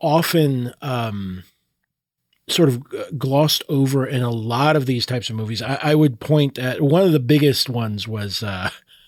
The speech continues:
<laughs> was A, A Quiet Place, uh,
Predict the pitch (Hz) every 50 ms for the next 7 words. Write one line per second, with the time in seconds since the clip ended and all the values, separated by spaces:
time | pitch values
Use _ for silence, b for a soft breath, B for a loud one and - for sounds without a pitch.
0 | b b 214 - - 330 - - - 294 - - 320 311 226 - - B B B
1 | B B B B - 208 - - 185 160 - - - 156 143 139 139 143 - -
2 | 139 127 104 104 104 - - - - - - 156 139 131 127 120 117 117